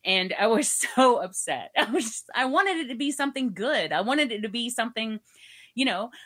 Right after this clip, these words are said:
like a hidden gem that I'd never heard of, and it was gonna blow my mind. I was gonna be all excited and be able to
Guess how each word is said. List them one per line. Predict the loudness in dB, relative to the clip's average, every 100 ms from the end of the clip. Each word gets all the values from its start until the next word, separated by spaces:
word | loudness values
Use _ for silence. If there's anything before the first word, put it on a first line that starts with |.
| -4
like | -2
a |
hidden | -2 -4 -2 2 2 4 2 0
gem | -4 -4 0 0 0 0 -2
that | -4 -4 -8 _ _ _ _ -4
I'd | -2 -2
never | -6
heard | -8 -4 -2 0
of, | 2 4 2
and | 0
it | -8
was | -8
gonna | -10 -8
blow | -2 0 2
my | 0 -2
mind. | -2 -4 -2 -4 -4
I |
was | -6
gonna | -8 -8
be | -4
all | -2 -4
excited | -6 -8 0 0 0 -2 -2 -2
and | -6
be | -6
able | -8
to | -8